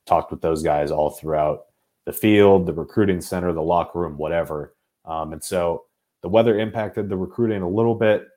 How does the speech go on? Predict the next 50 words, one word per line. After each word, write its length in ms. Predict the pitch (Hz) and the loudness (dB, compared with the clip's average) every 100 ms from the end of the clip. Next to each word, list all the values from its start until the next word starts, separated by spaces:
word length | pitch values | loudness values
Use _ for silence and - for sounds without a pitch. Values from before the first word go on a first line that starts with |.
| _ - | _ -4
Overall, 440 | 110 104 104 98 | -2 0 2 2
though, 160 | 95 92 | 0 -2
I 60 | 87 | -4
still 240 | - 98 | -6 -10
think 160 | 95 90 | -6 -4
it 40 | |
was 120 | 87 | -4
very 260 | 80 92 90 | -2 -2 -2
positive. 720 | - 90 85 87 90 85 - _ _ _ - | -2 -4 -4 -2 -2 -2 -8 _ _ _ -8
Um, 380 | 85 78 78 80 | -6 -4 -8 -6
we 120 | 90 | -8
just 300 | 78 98 92 | -4 -4 -4
talked 260 | 90 87 - | -4 -6 -4
about 200 | 90 85 | -4 -4
him 100 | 85 | -4
there 140 | 85 | -6
for 160 | - 87 | -6 -10
a 40 | |
second. 260 | - 85 85 | -8 -8 -8
I 60 | |
wanna 160 | 82 82 | -8 -8
touch 240 | - 82 | -10 -10
on 120 | 82 80 | -10 -10
K 180 | - | -8
J 120 | 87 85 | -4 -4
Bolden. 500 | 76 87 87 87 80 _ _ _ _ 101 | -4 -4 -4 -8 -12 _ _ _ _ -8
Didn't 300 | 104 104 104 | -4 -4 -4
get 160 | 104 95 | -6 -6
a 20 | |
chance 260 | - 95 - | -8 -12 -12
to 140 | 95 - _ | -16 -16 _
catch 260 | - 92 - | -8 -6 -6
up 140 | - | -6
with 160 | 92 - | -6 -6
him 440 | 95 90 90 85 _ _ | -6 -4 -6 -10 _ _
yesterday. 680 | 90 190 - 107 98 98 95 _ _ _ | -4 -4 -4 -4 -2 -2 -6 _ _ _
He 100 | 101 | -4
actually 300 | 92 - 87 | -4 -4 -4
ended 240 | 87 87 | -4 -6
up 100 | 87 | -6
having 240 | 92 87 82 | -6 -6 -8
an 120 | 80 | -8
overnight 440 | 95 87 85 87 | -6 -6 -6 -6
visit. 440 | 85 87 90 90 - | -6 -4 -4 -6 -8
We're 100 | 90 | -12
recording 340 | 87 - 87 80 | -10 -6 -6 -6
this 160 | 78 | -12
on 120 | 78 80 | -14 -12
Sunday. 400 | 92 82 78 73 _ _ _ _ | -10 -6 -8 -10 _ _ _ _
Um, 340 | 85 82 151 | -10 -8 -8